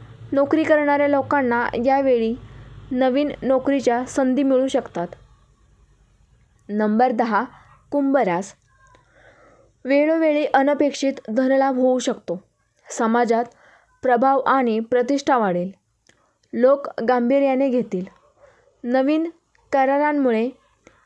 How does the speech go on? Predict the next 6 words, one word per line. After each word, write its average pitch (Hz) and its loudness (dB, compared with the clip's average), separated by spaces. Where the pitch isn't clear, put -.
व्यापाऱ्यांना 254 0
फायदा 262 2
होऊ 285 0
शकेल. 196 -4
गुंतवणुकीसाठी 254 0
हा 254 -2